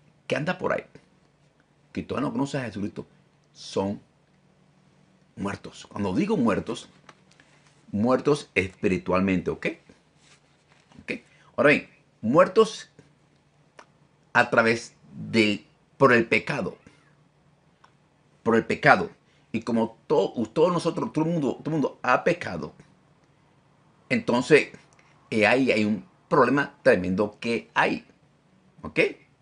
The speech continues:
El cual, como es un problema, se necesitaba una solución. El mundo entero, tú que ves,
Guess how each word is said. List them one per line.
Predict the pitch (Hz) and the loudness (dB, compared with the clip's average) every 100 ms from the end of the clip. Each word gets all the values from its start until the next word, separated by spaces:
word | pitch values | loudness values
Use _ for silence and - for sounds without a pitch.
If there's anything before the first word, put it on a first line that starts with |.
| _ _ _ _ _ _ | _ _ _ _ _ _
El | 127 113 | 0 2
cual, | 139 139 127 | 6 6 6
como | 113 - - - | -2 -4 -6 -2
es | - 214 | 0 0
un | 262 277 - | -2 -4 -4
problema, | 269 185 117 240 - _ - _ _ _ _ _ _ _ _ _ _ | 4 4 6 0 -2 _ -20 _ _ _ _ _ _ _ _ _ _
se | - 127 | -8 -2
necesitaba | 123 - 131 143 123 - - | 0 4 6 6 4 -4 -4
una | 131 151 | 0 0
solución. | - - - 139 131 127 185 - - _ - - | -2 -6 2 2 2 0 0 0 -4 _ -20 2
El | 139 | 4
mundo | 170 233 | 4 2
entero, | 226 226 208 | 0 0 0
tú | 185 | 2
que | 180 | 6
ves, | 185 | 6